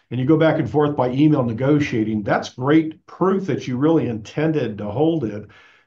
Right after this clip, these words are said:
but out of the blue, you got an offer you couldn't say no to. So it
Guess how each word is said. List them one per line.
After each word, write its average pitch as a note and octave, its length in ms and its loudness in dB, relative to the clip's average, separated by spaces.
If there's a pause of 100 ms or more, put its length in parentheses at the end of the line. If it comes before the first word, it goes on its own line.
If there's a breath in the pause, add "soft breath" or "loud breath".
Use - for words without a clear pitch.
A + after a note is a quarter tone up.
but B2+ 100 0
out C#3+ 160 2
of C#3+ 80 -2
the A2+ 60 -4
blue, C3+ 260 2
you B2+ 140 0
got B2 100 0
an A#2+ 120 -2
offer B2 280 -2
you A2 140 -2
couldn't B2+ 320 -6
say G#2+ 180 -4
no A#2+ 240 -4
to. F2+ 320 -14 (760 soft breath)
So D3+ 160 2
it D3 160 -6